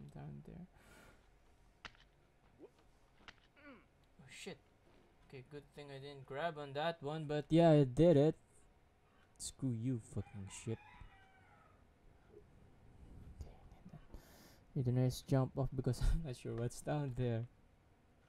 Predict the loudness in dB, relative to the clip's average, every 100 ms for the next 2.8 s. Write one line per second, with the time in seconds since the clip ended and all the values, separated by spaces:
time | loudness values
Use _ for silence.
0 | _ _ _ -18 -14 -14 -14 -18 -16 -12
1 | -8 -6 -4 -4 -6 -6 -6 -4 -4 -4
2 | -8 -8 -4 -2 -2 -4 -6